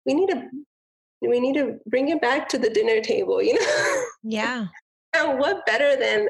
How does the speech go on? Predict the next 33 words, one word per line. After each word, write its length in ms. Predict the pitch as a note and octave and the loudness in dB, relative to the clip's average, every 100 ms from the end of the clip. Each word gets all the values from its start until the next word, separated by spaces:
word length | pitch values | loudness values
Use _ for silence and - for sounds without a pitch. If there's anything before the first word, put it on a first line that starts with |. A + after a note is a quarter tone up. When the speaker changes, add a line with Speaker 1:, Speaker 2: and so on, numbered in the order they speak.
| - | 0
Speaker 1:
over 300 | A#3+ A#3+ C#4 | -2 0 -2
dessert, 600 | A3+ C#4 G3 G#3+ G3 - - | 0 -2 0 0 2 0 -4
you 140 | - G3+ | -4 -2
know? 360 | G3 G#3+ F4+ F4+ _ G#3 | 0 -2 -4 -6 _ -10
Speaker 2:
Mm-hmm. 600 | G3+ F#3+ G3+ G3 G#3+ A3 - _ _ - | -10 -10 -10 -12 -12 -14 -20 _ _ -6
Speaker 1:
So 80 | A3+ | -2
that's 220 | A#3 D4+ E4 | -2 -2 -2
what 100 | A#3+ | 0
I 100 | A3 | -2
thought. 220 | - - - | -4 -6 -4
I, 160 | G#3+ | -2
I 80 | G3+ | -2
was 240 | G3 G#3 G#3 | -2 -2 -2
like, 240 | G3+ G3 - _ _ - | -2 -2 -8 _ _ -4
"What's 280 | C4+ G4 - | -2 -2 -2
better 280 | A#3+ A#3+ A#3 | 0 2 2
than 160 | G3+ A#3+ | 0 0
having, 380 | A3 A3+ - - | 0 0 0 -2
like, 360 | - - - - _ - | -2 -2 -4 -8 _ -2
these 220 | A3+ A3+ | -2 -2
wholesome 560 | - A#3+ B3+ - C4+ C4+ | -2 -2 0 0 0 0
conversations 880 | A#3 A3+ A#3+ - G3+ G#3+ - F#3 F3 | -2 0 0 0 -2 -2 -2 0 0
with 160 | G3 - | -2 -4
some 460 | - - - - - _ _ _ | -6 -4 -2 -4 -10 _ _ _
yummy 420 | - G3 G3 B3 D#4 | -4 -2 0 0 0
dessert 640 | A3+ G3 F3 F3 E3+ F3 - _ _ _ - | -2 2 2 2 2 -2 -6 _ _ _ -4
and 460 | F3+ E3+ E3+ E3+ - | 0 2 0 -2 -2
to 120 | G#3+ | -4
share 520 | A3 - F#3 F3+ F#3 | -2 0 0 2 0
with 180 | F3+ F#3+ | 0 0
your 120 | F#3+ | -4
family 400 | - G3 G#3+ A3+ | -2 -2 2 2
and 140 | G#3+ | 0